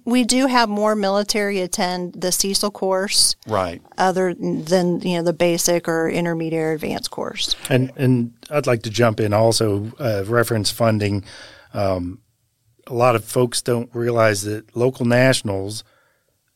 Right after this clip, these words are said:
Speaker 3: Army civilians, are also centrally funded.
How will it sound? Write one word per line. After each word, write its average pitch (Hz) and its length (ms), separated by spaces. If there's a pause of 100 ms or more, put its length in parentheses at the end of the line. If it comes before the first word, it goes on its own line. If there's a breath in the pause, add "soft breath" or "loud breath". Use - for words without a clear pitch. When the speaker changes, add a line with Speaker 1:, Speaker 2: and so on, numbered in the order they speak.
Speaker 3:
Army 107 300
civilians, 98 800 (420)
are 101 260
also 104 440
centrally 95 500
funded. 85 480